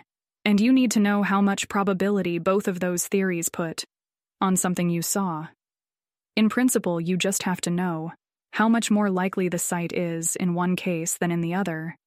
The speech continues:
but I don't see how you'd often end up knowing the ratio without knowing the pieces.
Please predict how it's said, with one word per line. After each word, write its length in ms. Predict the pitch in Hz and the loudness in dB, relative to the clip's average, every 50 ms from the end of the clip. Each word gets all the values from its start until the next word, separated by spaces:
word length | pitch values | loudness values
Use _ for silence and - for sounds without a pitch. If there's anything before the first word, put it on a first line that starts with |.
| _ _ _ _ _ _ _ | _ _ _ _ _ _ _
but 120 | - 208 | -2 0
I 80 | 202 208 | 2 2
don't 240 | 233 240 247 233 - | 2 2 0 0 0
see 220 | - 233 226 220 | 0 0 0 0
how 160 | 175 190 190 | 0 0 0
you'd 200 | 185 185 185 180 - | 2 2 2 2 2
often 340 | - 185 208 208 - 196 180 | 0 0 0 0 0 0 0
end 220 | 175 180 180 175 175 | 0 0 0 0 -2
up 120 | 165 - | -2 0
knowing 380 | 180 180 180 185 190 185 180 170 | 2 2 2 2 2 0 0 -2
the 80 | 165 | -2
ratio 560 | 156 175 175 190 196 - - 180 165 160 160 | -2 0 0 0 0 0 -2 -2 -4 -4 -6
without 320 | 160 165 170 - 175 175 170 | -6 -4 -2 -2 -2 -2 0
knowing 320 | 180 180 180 175 170 170 | 0 0 0 0 -2 -2
the 60 | 165 | -4
pieces. 640 | 160 - - 196 202 - - 160 160 165 165 - - | -4 -2 0 0 0 0 -2 -4 -6 -6 -6 -6 -6